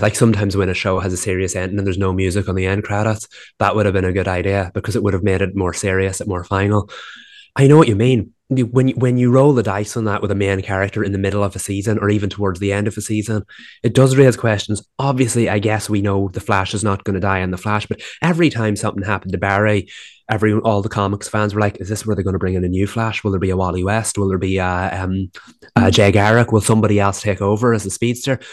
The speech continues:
Speaker 1: So there were enough questions there that they absolutely could have gotten away with teasing us, like, "Is Barry really dead?"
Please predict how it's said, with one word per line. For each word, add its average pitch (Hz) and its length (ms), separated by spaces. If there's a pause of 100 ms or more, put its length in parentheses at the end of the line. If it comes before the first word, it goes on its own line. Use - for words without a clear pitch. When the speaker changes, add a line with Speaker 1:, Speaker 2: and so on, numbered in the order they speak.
(120)
Speaker 1:
So 160 160
there 147 100
were 143 160
enough 143 240
questions 104 480
there 104 160
that 98 120
they 104 80
absolutely 101 580
could 104 100
have 98 100
gotten 98 240
away 98 220
with 95 160
teasing 107 340
us, 104 140
like, 98 180
"Is 85 80
Barry 92 280
really 90 240
dead?" 101 280